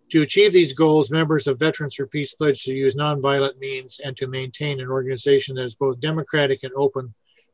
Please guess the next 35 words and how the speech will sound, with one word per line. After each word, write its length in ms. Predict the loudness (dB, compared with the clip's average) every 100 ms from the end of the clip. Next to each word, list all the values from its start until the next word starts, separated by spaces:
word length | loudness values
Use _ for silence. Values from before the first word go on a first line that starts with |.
| -4
with 120 | -2
the 140 | -2
understanding 600 | -2 0 0 0 0 -2 -2
that 120 | -2
all 180 | 0 0
members 380 | 0 0 0
are 80 | -4
trusted 400 | -2 -2 -2 -6
to 160 | -4 0
act 260 | 0 -2
in 80 | -8
the 60 | -4
best 320 | -2 -2 0
interests 340 | -2 -2 -6
of 80 | -6
the 60 | -6
group 280 | -8 -10 -12 _ _ _ _ _ _
for 200 | _ -4
the 100 | -2
larger 340 | 2 4 4 4
purpose 400 | 6 4 4 -4
of 100 | -4
world 320 | -4 -4 -4
peace. 460 | -2 -2 -6 -14 _ _ _ _ _ _ _ -2
We 120 | 4
urge 220 | 6 6
all 220 | 4 4
people 340 | 4 2 2 -2
who 160 | -2
share 280 | -2 2 2
this 180 | 2 0
vision 340 | 0 0 -6
to 120 | -12
join 380 | -8 -6 -6 -10
us." 300 | -14 -18 -20